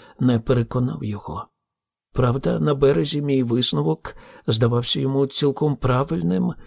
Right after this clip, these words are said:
і бездоганним. Він навіть ладен був підтвердити його експериментом.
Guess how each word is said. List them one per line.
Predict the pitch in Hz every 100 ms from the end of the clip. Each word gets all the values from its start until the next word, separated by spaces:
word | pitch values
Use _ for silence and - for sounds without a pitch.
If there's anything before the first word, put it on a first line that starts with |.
| - -
і | 143
бездоганним. | 156 156 143 147 139 170 139 104 73 - _ _ _ -
Він | 135 185
навіть | 202 190 196 208 202 -
ладен | 165 208 175 175
був | 151 185 170 151
підтвердити | - 165 - 135 170 175 - 165
його | 151 160 180 180 - - - -
експериментом. | 131 - - 160 165 - 196 - -